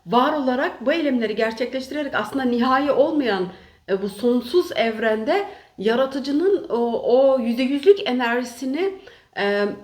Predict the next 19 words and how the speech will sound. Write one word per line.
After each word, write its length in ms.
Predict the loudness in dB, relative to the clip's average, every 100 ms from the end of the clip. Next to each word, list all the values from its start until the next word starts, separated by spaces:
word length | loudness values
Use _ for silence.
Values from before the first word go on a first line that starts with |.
| -6 -6 -4
dünya 420 | 0 2 4 2 2
aleminde, 680 | 0 0 2 4 4 2 2
varlık 420 | 0 0 -2 -2
aleminde, 720 | 0 0 0 -2 -2 -2 -2 -6 -20 _ _
e, 40 | -2 0 2 2 -2 -8 -20 _ _ _ _ _ _ _ -6
şu 220 | -2 -2
anda 220 | 2 2
benim 280 | 2 2 2
bilemediğim 1000 | 0 -2 -2 0 0 0 -2 -2 -2 -2
al-, 300 | 0 0 0
e, 40 |
algımda 800 | -2 -4 -2 0 2 0 2 2
olmayan 580 | 2 2 2 0 0 -2
bir 100 | -4
formatta 720 | -6 -6 -4 -4 -2 -2 -4 -8 -16 0
yine 300 | 2 2 2
deneyim 440 | 4 4 4 4
devam 360 | 2 0 0 0
edecek. 480 | 0 -2 -2 -6